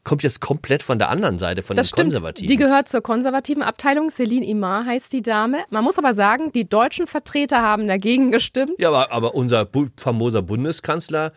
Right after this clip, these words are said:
Speaker 2: Ja, gut,
Speaker 1: äh,
Speaker 2: der
Speaker 1: Doktor,
Speaker 2: hat,
Speaker 1: Doktor,
Speaker 2: das
Speaker 1: äh,
Speaker 2: stimmt.
Speaker 1: äh, Friedrich Merz saß doch bei Frau Mioska und auf das Thema angesprochen, sagt, die Wu-, eine Wurst ist eine Wurst und vegan ist vegan. Äh,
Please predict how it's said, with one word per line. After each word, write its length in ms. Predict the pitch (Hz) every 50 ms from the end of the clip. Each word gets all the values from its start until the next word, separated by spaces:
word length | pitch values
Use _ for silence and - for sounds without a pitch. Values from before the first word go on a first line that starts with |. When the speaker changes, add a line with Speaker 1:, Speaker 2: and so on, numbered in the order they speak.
| -
Speaker 2:
Ja, 160 | - 180 180
gut, 120 | 190 208 247
Speaker 1:
äh, 60 | -
Speaker 2:
der 140 | - 202 196
Speaker 1:
Doktor, 160 | 220 220 -
Speaker 2:
hat, 120 | 131 120 -
Speaker 1:
Doktor, 440 | 143 135 - 151 143 127 123 95 -
Speaker 2:
das 180 | - 220 123 117
Speaker 1:
äh, 140 | 117 113 113
Speaker 2:
stimmt. 300 | 110 - 190 151 143 135
Speaker 1:
äh, 80 | - 123
Friedrich 380 | - - 156 147 143 135 -
Merz 320 | - 113 110 120 147 165 -
saß 200 | 151 135 127 -
doch 120 | 139 127
bei 220 | 113 127 123 120 117
Frau 240 | - - 120 120
Mioska 760 | 120 120 110 113 156 214 - - - - 113 90 92 117 165 - - - - - _
und 160 | 143 139 -
auf 100 | 143 -
das 140 | 143 120 -
Thema 280 | - 151 143 135 117
angesprochen, 480 | 78 120 151 180 180 - - - 147 147
sagt, 380 | 143 143 131 - - - - -
die 240 | 120 117 101 92
Wu-, 140 | 107 151 - - _ - -
eine 320 | - 127 135 123 104 98
Wurst 240 | 127 160 160 - -
ist 180 | 156 - - -
eine 260 | 113 113 110 95 87
Wurst 380 | 107 123 147 143 - - - - - - -
und 180 | 131 123 98
vegan 380 | 110 107 - - 92 101 127 143
ist 260 | 135 - - - -
vegan. 460 | 113 98 - - - 82 101 98 80 - - - - - _ _ _
Äh, 220 | - - 98 -